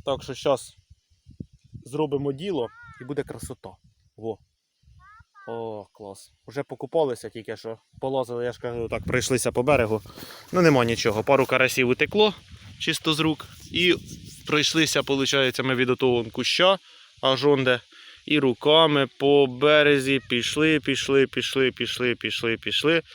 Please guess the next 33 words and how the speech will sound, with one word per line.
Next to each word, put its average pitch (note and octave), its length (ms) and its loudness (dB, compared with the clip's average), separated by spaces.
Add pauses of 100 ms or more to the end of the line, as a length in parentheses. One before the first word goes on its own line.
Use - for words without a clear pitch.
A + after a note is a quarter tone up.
(360)
І B2 140 -2
аж C3+ 200 0
отуди B2 300 -2
он A#2+ 160 0
до B2 160 2
тих A#2 200 -2
дрючків G#2+ 460 -2
дійшли. G2 400 -4 (400)
Ну, A3 100 0
нема C#3 240 2
нічого, G2 440 -6
слабо G#2 360 0
дуже. G2 340 -8 (140)
Я A2 80 -4
ж - 60 -6
кажу, G#2 220 -4
вчора D#3 280 2
було A#2+ 260 4
інтересніше. A2 680 -2 (380)
І C#3 100 0
більше D3 320 2
я C3+ 80 4
вчора C3 280 2
наловив, B2+ 360 4
просто - 300 -4
вони G#2+ 160 0
потікали, G2 500 -2
видать, G2+ 280 -2
ночі. A#2 320 0 (880)
О, A#2+ 180 -2 (720)
жаба G#2 380 -4
он G#2 120 -10 (120)
гуляє. A2+ 460 -10